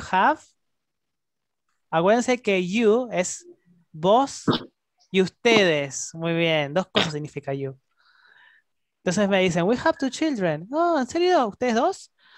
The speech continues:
Do you have boys or girls? ¿Y, y qué tienen ustedes? ¿Nenas o nenes? Ok. Y la última. "I don't listen to the radio". ¿Y qué pusieron ahí?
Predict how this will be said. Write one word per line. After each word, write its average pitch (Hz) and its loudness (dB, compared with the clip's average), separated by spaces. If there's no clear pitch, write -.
Do 208 -8
you 277 -2
have 269 2
boys 226 -2
or 226 -10
girls? 233 -2
¿Y, 220 -6
y 226 -6
qué 302 -2
tienen 220 2
ustedes? 135 -4
¿Nenas 311 0
o 214 0
nenes? 143 -4
Ok. 156 -10
Y 233 0
la 247 6
última. 165 0
"I 233 4
don't 269 4
listen 277 0
to 233 -2
the 202 4
radio". 240 2
¿Y 185 -16
qué 190 -6
pusieron 190 -2
ahí? 139 -4